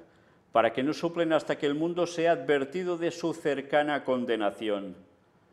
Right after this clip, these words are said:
Pero se está preparando una tormenta, lista para estallar sobre la tierra,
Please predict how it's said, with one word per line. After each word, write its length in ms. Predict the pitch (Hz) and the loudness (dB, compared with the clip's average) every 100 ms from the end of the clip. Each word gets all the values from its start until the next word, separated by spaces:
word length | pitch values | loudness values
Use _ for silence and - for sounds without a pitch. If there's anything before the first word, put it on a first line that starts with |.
| _ _ - | _ _ -10
Pero 180 | 87 | -10
se 140 | 95 90 | -6 -8
está 300 | - 143 143 | 2 2 4
preparando 500 | 160 165 160 160 160 | 2 4 2 2 0
una 240 | 156 143 | 4 4
tormenta, 680 | 135 117 120 110 104 107 98 - | 4 4 2 0 2 2 2 2
lista 560 | 139 170 202 202 175 165 | -4 -2 -2 0 0 4
para 180 | 151 147 | 4 4
estallar 540 | - 151 147 170 160 | 2 2 4 4 4
sobre 380 | - 165 143 139 | 2 2 4 6
la 180 | 120 104 | 6 4
tierra, 540 | 127 107 101 92 | 2 0 -2 -4